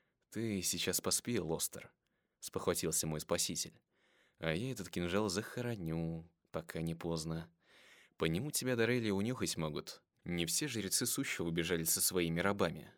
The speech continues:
оставили нескольких тут караулить». Чувствовал я себя уже довольно сносно, и подумать было над чем. Не до сна.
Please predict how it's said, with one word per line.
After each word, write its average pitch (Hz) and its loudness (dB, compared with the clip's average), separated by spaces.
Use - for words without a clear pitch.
оставили 92 0
нескольких 85 -4
тут 82 -12
караулить». 85 -2
Чувствовал 135 0
я 90 4
себя 95 2
уже 95 0
довольно 87 2
сносно, 87 -2
и - -8
подумать 107 -2
было 104 0
над 85 -4
чем. - -4
Не 82 -2
до 104 -2
сна. 73 -2